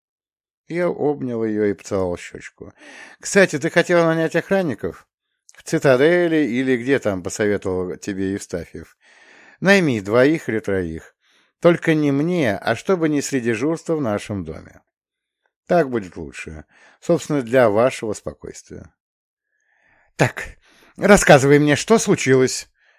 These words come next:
Мама достала коробочку госпожи Алуи и протянула мне одну сигарету.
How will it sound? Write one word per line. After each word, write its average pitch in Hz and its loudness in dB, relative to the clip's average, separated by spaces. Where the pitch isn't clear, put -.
Мама 156 -2
достала 123 2
коробочку 104 -2
госпожи 95 -6
Алуи 95 -4
и - -14
протянула 98 -6
мне 92 -6
одну 82 -10
сигарету. 82 -16